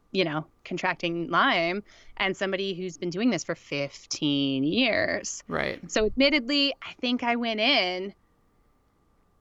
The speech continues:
Speaker 1: I had really given up that acceptance, right? I had moved on to the hope again of maybe I can get quote unquote better
Speaker 2: Mm-hmm.
Speaker 1: and just be a totally normal, healthy person who has this life that everybody has. And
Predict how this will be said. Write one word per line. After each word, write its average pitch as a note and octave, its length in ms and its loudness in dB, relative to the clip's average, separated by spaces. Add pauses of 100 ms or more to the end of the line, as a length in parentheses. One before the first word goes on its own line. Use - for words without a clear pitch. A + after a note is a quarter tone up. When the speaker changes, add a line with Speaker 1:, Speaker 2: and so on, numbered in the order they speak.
(440)
Speaker 1:
I - 40 -6
had G3 280 0
really G#3+ 240 0
given A#3+ 260 2
up E4 140 2
that F#3+ 120 2
acceptance, E3+ 560 -6
right? F#3+ 280 2
I G3 80 -2
had G3+ 180 0 (100)
moved F#3+ 320 -8
on B3+ 300 2
to F3 380 -8 (400)
the G3+ 100 0
hope G#3+ 320 0
again D#3+ 340 -2
of E3+ 180 -8
maybe D#3+ 540 2
I E3+ 140 0
can F#3 200 -8
get E3+ 280 0
quote F3+ 280 2
unquote F3+ 300 -2 (100)
better D#3+ 460 -2 (220)
Speaker 2:
Mm-hmm. F3+ 280 4
Speaker 1:
and E3+ 100 -2
just - 180 -10 (120)
be E3+ 80 0
a E3 40 -2 (140)
totally G3 560 -2
normal, C4+ 380 6
healthy C#4 340 2
person C4+ 500 2
who G#3 120 -4
has G#3+ 260 -2
this B3+ 260 -4
life C4 340 4
that G#3+ 100 0
everybody A#3 400 -2
has. B3+ 440 2
And G3 140 -8